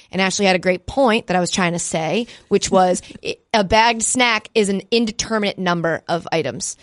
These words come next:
Speaker 1: So it's like, if you can tell that there's six that you're getting, it's not a bagged snack. It's like you grab a bag of Cheetos, a bag of Lay's chips, a bag of sour cream and onion chips. You know what I mean?
Speaker 2: Yeah.
Speaker 1: So,
Speaker 2: Oh.
Speaker 1: like, Pringles don't count. That's not a bag.
Speaker 2: No, that's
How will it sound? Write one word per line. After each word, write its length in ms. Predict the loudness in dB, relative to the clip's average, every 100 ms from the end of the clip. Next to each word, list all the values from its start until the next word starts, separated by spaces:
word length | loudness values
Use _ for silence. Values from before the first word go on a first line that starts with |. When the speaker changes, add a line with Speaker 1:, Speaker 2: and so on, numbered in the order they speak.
| -12
Speaker 1:
So 140 | 0 0
it's 100 | 2
like, 200 | 0 0
if 140 | -4 -2
you 80 |
can 180 | 0 0
tell 260 | 2 2 2
that 140 | 2
there's 180 | 0 2
six 400 | 2 0 0 -2
that 140 | 0 0
you're 80 | 0
getting, 280 | 0 0 -2
it's 160 | -2
not 120 | 0 0
a 40 |
bagged 320 | 0 -2 -4
snack. 400 | -6 -4 -6 -8
It's 140 | -6 -4
like 140 | -4
you 60 | 0
grab 200 | 0 0
a 40 |
bag 440 | -2 2 2 2
of 200 | -2 -6
Cheetos, 460 | -4 -4 0 -2 0
a 60 | -4
bag 340 | -2 -2 -2
of 300 | -4 -6 -14 -20 _ -2
Lay's 380 | 0 2 0 -4
chips, 400 | -4 -4 -6 -10
a 60 |
bag 320 | -4 -2 -2 -4
of 120 | -6
sour 320 | -2 0 0
cream 240 | -4 -4 0
and 80 | 2
onion 300 | 2 0 -6
chips. 460 | -6 -8 -8 -14 -16 _
You 60 | -6
know 60 |
what 20 | -4
I 20 |
mean? 220 | -6 -8 -8
Speaker 2:
Yeah. 280 | -8 -8 -12 -18 _ _
Speaker 1:
So, 120 | 2
Speaker 2:
Oh. 40 |
Speaker 1:
like, 160 | 2 2
Pringles 360 | 0 4 4 2
don't 180 | 0
count. 200 | 2 0 0
That's 120 | 0
not 120 | -2
a 20 |
bag. 340 | 2 2 2 -2
Speaker 2:
No, 240 | -2 -4 -6
that's 260 | -10 -10